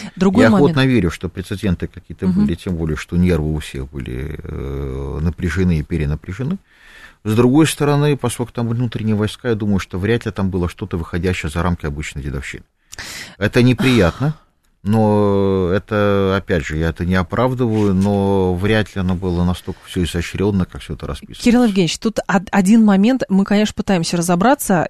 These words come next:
Speaker 1: и как бы не хочется вставать ни на ту, ни на другую сторону, но как факт. Если, э, хорошо, госпожа Ермошина, а, говорит, вот такие-то результаты, и ей не доверяют, а потом говорят,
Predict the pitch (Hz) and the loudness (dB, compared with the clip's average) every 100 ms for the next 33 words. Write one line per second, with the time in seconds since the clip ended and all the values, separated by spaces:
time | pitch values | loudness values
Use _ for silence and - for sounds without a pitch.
0 | - 190 170 180 180 175 170 165 185 196 | -4 -4 -2 -4 -2 0 0 -2 0 0
1 | 240 - 185 175 175 180 196 175 165 170 | 0 0 0 2 0 0 0 0 0 -2
2 | 185 254 285 202 - 190 220 185 - - | -2 0 2 2 2 0 2 -2 -6 0
3 | 208 - - - - - - 165 247 269 | 0 0 -10 -20 -20 -20 -6 2 2 4
4 | 214 202 185 - 175 175 175 165 - 185 | 4 4 2 0 2 4 4 2 2 0
5 | 196 - 185 151 - - - _ 180 180 | 0 0 0 0 -4 -20 -20 _ -8 -2
6 | 196 202 196 190 214 226 190 - 156 - | 2 4 4 6 6 6 4 0 -6 -8
7 | - _ _ _ _ _ 143 156 151 147 | -12 _ _ _ _ _ -2 0 2 2
8 | 135 135 160 175 185 170 156 - 185 - | 0 -2 0 2 2 2 -2 -2 -4 -4
9 | 175 160 165 175 330 311 - 190 190 214 | -4 -2 -2 2 2 2 0 4 6 4
10 | 170 165 180 180 143 - 190 190 220 233 | 4 2 4 4 2 0 0 4 2 4
11 | 254 190 180 185 190 | 2 2 2 4 2